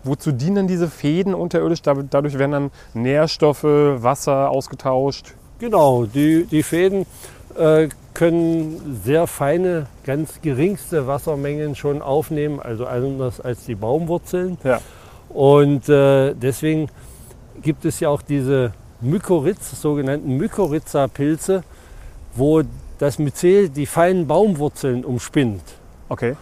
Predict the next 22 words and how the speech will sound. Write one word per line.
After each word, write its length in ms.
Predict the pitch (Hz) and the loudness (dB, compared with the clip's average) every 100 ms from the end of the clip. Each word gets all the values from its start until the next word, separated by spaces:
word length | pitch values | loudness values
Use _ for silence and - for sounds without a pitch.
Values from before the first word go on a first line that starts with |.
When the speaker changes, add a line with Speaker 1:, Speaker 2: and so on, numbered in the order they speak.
| - - | -16 -6
Speaker 2:
und 180 | - 185 | 4 4
in 120 | 240 196 | 4 2
die 140 | 190 | 2
Zellen 320 | - 180 175 | 2 2 2
eindringt. 540 | 160 160 123 104 95 - | 0 -2 -2 -4 -6 -6
Und 120 | 123 | -2
über 220 | 170 185 | 0 0
dieses 440 | 160 175 160 160 - - | 0 -2 -2 -4 -6 -6
Myzel 580 | 135 - - 165 202 180 - - - - - - - | -6 -2 2 4 2 0 -12 -20 -20 -20 -20 -20 -8
erhält 380 | 151 135 160 151 | -2 2 2 2
der 120 | 151 | 0
Baum 500 | 127 135 170 180 156 - - - - - - - | 2 4 4 4 -2 -10 -20 -20 -20 -20 -20 -6
Nährstoffe 580 | 123 156 - 170 165 170 160 - | 0 2 2 0 2 2 0 0
und 420 | 147 135 131 - | -4 -2 -2 -4
Wasser, 380 | 113 120 110 87 - - | -2 0 -2 -8 -14 -8
also 400 | 113 120 131 127 - | -4 0 2 0 -4
Wasser 520 | - 120 139 151 147 147 160 | -4 -2 2 2 2 -2 -8
mit 180 | 127 | -8
den 180 | 135 131 | -4 -2
darin 320 | 127 120 127 123 | -2 -2 -2 -2
gelösten 580 | 120 120 131 - 123 110 | 0 0 -2 -4 -10 -6
Nährstoffen. 600 | 123 120 127 - 101 95 | -2 -2 -2 -6 -8 -10